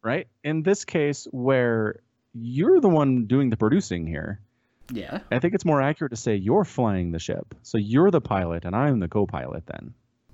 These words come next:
Speaker 2: I mean, you could look at it that way, but I think, you know, pilot is still the wrong term.
Speaker 1: Hmm. What, how, what word would you use in this situation for our circumstance?
Speaker 2: Co-host.
Speaker 1: Host.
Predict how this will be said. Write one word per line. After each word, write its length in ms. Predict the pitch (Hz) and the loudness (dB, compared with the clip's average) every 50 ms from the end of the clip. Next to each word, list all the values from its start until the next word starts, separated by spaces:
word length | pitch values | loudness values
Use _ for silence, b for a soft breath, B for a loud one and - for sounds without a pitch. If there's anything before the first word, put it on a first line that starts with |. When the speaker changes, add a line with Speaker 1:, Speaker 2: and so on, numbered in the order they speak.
| - | -8
Speaker 2:
I 80 | - 156 | -6 -4
mean, 320 | 135 127 120 110 104 101 - _ _ - _ - - 113 113 | -4 -2 -4 -4 -6 -10 -14 _ _ -20 _ -20 -16 -14 -12
you 120 | 104 104 101 | -12 -14 -14
could 220 | - - - 175 220 | -10 -6 -4 -2 -2
look 140 | 285 262 - | -2 -4 -4
at 60 | - | -4
it 40 | 110 | -6
that 180 | 104 107 107 | -4 -6 -4
way, 220 | 95 98 87 123 165 | -4 -6 -6 -8 -10
but 180 | - - 95 | -8 -8 -6
I 80 | 98 104 | -6 -6
think, 460 | 101 - 117 113 - - - - - - b b b b b b b b b b b b - | -6 -8 -8 -8 -10 -12 -18 -20 -20 -20 b b b b b b b b b b b b -8
you 100 | - 262 | -4 -4
know, 240 | 113 110 98 76 - - - b b b b b b b b - - | -2 -2 -4 -6 -10 -14 -20 b b b b b b b b -20 -20
pilot 460 | - - - 143 143 147 143 - - | -14 -8 -6 -4 -4 -4 -4 -6 -8
is 80 | 123 110 | -10 -10
still 220 | - - 151 139 | -8 -4 -4 -4
the 80 | 117 107 | -4 -4
wrong 180 | 117 117 113 113 | -4 -6 -6 -8
term. 460 | - - 135 147 151 107 113 123 135 - _ _ _ _ _ _ _ _ _ _ _ _ _ _ _ _ _ _ | -8 -8 -6 -4 -4 -4 -6 -8 -10 -14 _ _ _ _ _ _ _ _ _ _ _ _ _ _ _ _ _ _
Speaker 1:
Hmm. 440 | 104 98 95 87 78 76 73 73 73 80 87 - - - | -4 -4 -2 -2 -4 -4 -6 -8 -8 -10 -12 -14 -16 -8
What, 220 | - 127 127 - - - | -2 -2 -2 -2 -2 -4
how, 220 | 107 - 127 131 | -2 0 0 0
what 240 | 117 120 135 156 - | 0 2 0 0 0
word 260 | 135 135 139 135 127 | 2 2 2 2 2
would 140 | 117 120 117 | 0 -2 -2
you 100 | 117 110 | -2 0
use 600 | 110 110 110 104 98 98 98 98 98 - - - - _ _ _ _ _ | 2 2 4 4 2 2 0 -4 -8 -12 -18 -20 -20 _ _ _ _ _
in 200 | 98 98 95 95 | -4 -2 -2 -2
this 120 | 92 90 | -2 -2
situation 540 | - 90 90 - 98 87 78 - - - 90 | -4 -6 -4 -4 -4 -4 -4 -6 -6 -10 -8
for 180 | 87 - 90 - | -4 -4 -2 0
our 180 | - 87 85 | 0 0 0
circumstance? 600 | 80 - - - 73 85 - - - - - - _ _ _ _ _ _ - | 0 -2 -6 -8 -8 -10 -10 -12 -12 -12 -16 -20 _ _ _ _ _ _ -12
Speaker 2:
Co-host. 600 | - - 214 170 135 120 - - - - - - _ _ _ _ _ _ _ _ _ _ _ _ _ _ _ _ _ _ _ _ _ | -6 -6 -6 -4 -6 -8 -12 -12 -14 -18 -18 -20 _ _ _ _ _ _ _ _ _ _ _ _ _ _ _ _ _ _ _ _ _
Speaker 1:
Host. 800 | - - 110 131 147 113 73 - - - - - - - - | -4 0 2 2 2 2 0 -2 -6 -12 -14 -16 -16 -18 -20